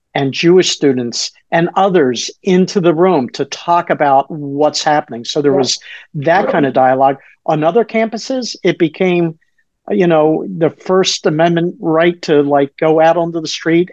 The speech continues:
Speaker 1: and, you know, m-, make your case, but it was often one against the other as opposed to let's have a learning moment.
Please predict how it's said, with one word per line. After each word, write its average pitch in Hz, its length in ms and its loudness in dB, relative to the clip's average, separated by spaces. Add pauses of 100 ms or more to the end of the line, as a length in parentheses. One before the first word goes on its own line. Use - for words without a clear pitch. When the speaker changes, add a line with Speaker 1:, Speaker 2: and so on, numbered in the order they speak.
Speaker 1:
and, 139 480 -6 (380)
you 160 120 0
know, 147 540 -2 (120)
m-, 170 160 0
make 180 260 0
your 208 140 2
case, 196 440 0
but 151 160 0
it 156 80 -4
was 156 200 0
often 170 640 0 (840)
one 170 240 0
against 160 380 0
the 147 140 2
other 156 260 2
as 131 120 -6
opposed 147 380 -2
to 147 60 -2
let's 139 260 -2
have 135 180 0
a 131 40 0
learning 143 360 -4
moment. 117 420 -10